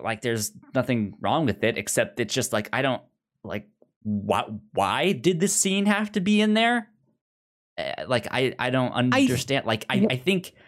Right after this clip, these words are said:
Speaker 1: having that surprise that <gasps> there's still one a-, a-, a-, a-, a-, a-, a-, a-, a-, out there s-, somewhere, like,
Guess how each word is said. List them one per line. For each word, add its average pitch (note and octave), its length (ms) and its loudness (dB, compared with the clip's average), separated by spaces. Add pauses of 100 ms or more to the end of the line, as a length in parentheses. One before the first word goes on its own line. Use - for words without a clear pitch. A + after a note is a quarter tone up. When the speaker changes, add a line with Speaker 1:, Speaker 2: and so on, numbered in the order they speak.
(120)
Speaker 1:
having D3 640 0
that A2+ 240 -2
surprise G#2 920 -2
that G2 340 -2
<gasps> - 240 -10 (380)
there's C3+ 200 2
still E3+ 320 2
one C3 240 2
a-, - 140 -4 (160)
a-, - 40 -8
a-, - 440 -8
a-, C3 140 -2
a-, A#2 580 -4
a-, B2+ 460 0
a-, C3 120 -2
a-, C3 440 -2
a-, - 40 -8
out C3 280 -2
there E3+ 220 4
s-, - 200 -2 (220)
somewhere, F#3 640 0 (200)
like, A#2+ 160 -2